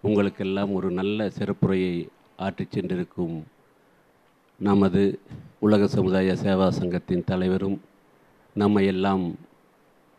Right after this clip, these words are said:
சரியாக வழிநடத்தி கொண்டிருக்கக்கூடிய பத்மஸ்ரீ எஸ் கே மையா அவர்களை வணங்கியும், இந்த நிகழ்விற்கு தலைமை பொறுப்பு ஏற்றிருக்கும் தங்கம் மருத்துவமனை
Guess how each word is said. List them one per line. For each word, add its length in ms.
சரியாக 640
வழிநடத்தி 360
கொண்டிருக்கக்கூடிய 1000
பத்மஸ்ரீ 640
எஸ் 180
கே 140
மையா 440
அவர்களை 440
வணங்கியும், 500
இந்த 340
நிகழ்விற்கு 840
தலைமை 340
பொறுப்பு 360
ஏற்றிருக்கும் 720
தங்கம் 340
மருத்துவமனை 640